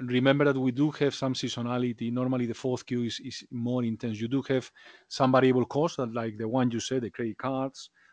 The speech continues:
or the, mm, corres-, the banking correspondence. You do have some impact also from the, uh, cu-, uh, currency, from the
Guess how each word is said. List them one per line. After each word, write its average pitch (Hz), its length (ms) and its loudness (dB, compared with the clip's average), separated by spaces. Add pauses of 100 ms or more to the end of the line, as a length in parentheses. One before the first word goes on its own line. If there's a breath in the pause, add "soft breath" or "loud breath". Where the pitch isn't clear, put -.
(100)
or 113 300 -6
the, 110 260 -2
mm, 110 380 -10
corres-, 113 260 -6
the 117 160 -6
banking 127 360 4
correspondence. 131 800 2 (260 soft breath)
You 123 80 -2
do 135 140 2
have 131 180 0
some 135 180 0
impact 127 360 0
also 127 320 -4
from 113 400 -4
the, 110 420 -6
uh, 107 240 -10
cu-, 120 80 -10 (120)
uh, 107 180 -8
currency, 139 560 2
from 107 260 -8
the 104 300 -6